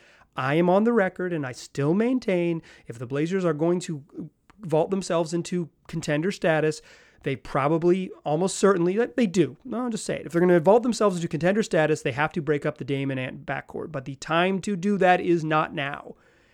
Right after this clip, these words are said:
It's in the off season when teams are breaking things down for real. It's in the off season when teams are up against it and jobs are up against it.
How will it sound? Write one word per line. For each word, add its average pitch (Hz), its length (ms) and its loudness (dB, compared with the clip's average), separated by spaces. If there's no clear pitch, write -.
It's - 180 -12
in 156 80 2
the 170 120 6
off 165 220 6
season 156 440 -2
when 147 160 0
teams 147 420 -2
are 139 320 0
breaking 147 500 -2
things 147 220 0
down 143 260 -2
for 139 160 -6
real. 151 500 2
It's 139 120 -8
in 147 80 -4
the 147 80 0
off 143 160 0
season 143 300 -6
when 143 100 -4
teams 147 260 -6
are 139 80 -4
up 135 140 -6
against 139 380 -2
it 151 80 -2
and 135 120 -8
jobs 147 360 2
are 156 80 2
up 143 140 -4
against 143 340 -6
it. 139 100 -10